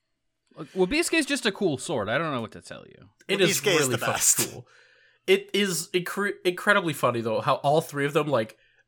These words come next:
Speaker 2: dive roll into the stairs to, like, dodge the move, and also hit their heads and fall unconscious immediately.
Speaker 1: Yes.
Speaker 3: Yes.
Speaker 2: Like
Speaker 3: <laughs> It, like, uh,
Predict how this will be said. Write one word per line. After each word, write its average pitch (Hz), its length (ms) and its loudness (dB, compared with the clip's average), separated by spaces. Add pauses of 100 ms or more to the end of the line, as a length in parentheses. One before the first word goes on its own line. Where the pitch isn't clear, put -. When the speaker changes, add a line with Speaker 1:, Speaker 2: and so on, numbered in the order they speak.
(180)
Speaker 2:
dive 131 380 4
roll 131 400 2
into 131 340 -2
the 123 80 -2
stairs 113 680 0
to, - 120 -2
like, 110 220 -2
dodge 113 320 0
the 113 180 -6
move, 113 400 -6
and 165 180 2
also 175 520 2
hit 180 260 -4
their 147 140 2
heads 127 260 0
and 120 100 -4
fall 113 260 -2
unconscious 110 500 -6
immediately. 123 460 -6 (320)
Speaker 1:
Yes. - 200 0
Speaker 3:
Yes. 320 180 4
Speaker 2:
Like - 220 2
Speaker 3:
<laughs> - 60 -16 (800)
It, 226 140 -2 (400)
like, 233 280 2 (180)
uh, 196 140 6